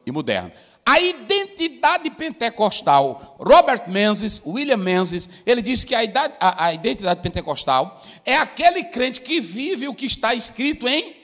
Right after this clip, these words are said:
em Atos. E Atos leva a igreja a viver tanto o processo da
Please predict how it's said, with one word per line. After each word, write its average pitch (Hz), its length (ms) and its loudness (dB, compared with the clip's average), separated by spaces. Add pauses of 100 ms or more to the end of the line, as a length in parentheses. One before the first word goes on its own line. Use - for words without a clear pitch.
(340)
em 311 160 -4
Atos. 262 460 -2 (240)
E 311 180 4
Atos 294 500 4
leva 240 380 2
a 208 60 2
igreja 196 720 2 (180)
a 233 160 6
viver 214 1080 0
tanto 349 340 6
o 240 40 -2
processo 202 640 0
da 226 320 -4